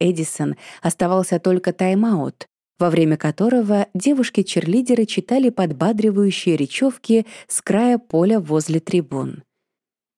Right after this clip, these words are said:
Эдисон выбежала почти на середину поля, поставила магнитофон и нажала кнопку включения.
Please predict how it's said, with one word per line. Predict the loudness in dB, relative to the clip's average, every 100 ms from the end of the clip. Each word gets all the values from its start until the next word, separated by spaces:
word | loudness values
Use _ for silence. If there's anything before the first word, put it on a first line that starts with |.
| _ _
Эдисон | 2 2 0 0 2
выбежала | 2 2 0 0
почти | 0 -2 -2 0
на | 0
середину | 2 2 2 2 0
поля, | 0 -2 -2 -4 -10 _ _ _ _ _ _
поставила | -4 0 0 2 0
магнитофон | 0 -2 -2 -2 -6 0 2 2 -2 _ _ _
и | 2
нажала | 2 4 2 0
кнопку | 0 -2 0 -6
включения. | -2 -2 -2 -4 -8 -8 -10 -14